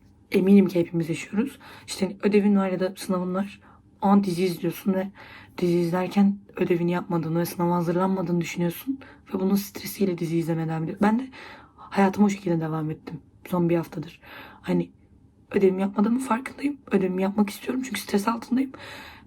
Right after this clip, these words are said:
Ve ödevimi yapmayıp yap-, onun kal-, geri kalanında yaptığım her şeyi yaparken şurada dönüyor ve kaygılıyım. O yüzden düzeltmem lazım bu uyumu. Babam geçen bu küpelerimle dalga geçti.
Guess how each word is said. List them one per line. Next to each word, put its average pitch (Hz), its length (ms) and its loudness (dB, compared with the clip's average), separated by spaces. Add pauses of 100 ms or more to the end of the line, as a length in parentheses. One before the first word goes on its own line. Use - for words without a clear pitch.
(120)
Ve 214 40 6
ödevimi 208 300 4
yapmayıp 226 460 2
yap-, 196 160 0 (240)
onun 202 180 4
kal-, 202 300 0
geri 196 140 4
kalanında 190 340 2
yaptığım 185 320 -4
her 214 220 0
şeyi 190 380 0
yaparken 208 520 -4 (1400)
şurada 202 340 2
dönüyor 190 320 2 (200)
ve 226 180 0 (100)
kaygılıyım. 170 560 2 (1300)
O 180 100 0
yüzden 175 320 0
düzeltmem 170 440 -2
lazım 151 320 -2
bu 147 40 -4
uyumu. 151 300 -6 (1000)
Babam 269 240 4
geçen 269 260 0
bu 220 60 -2
küpelerimle 214 460 4
dalga 180 260 -2
geçti. 175 580 -6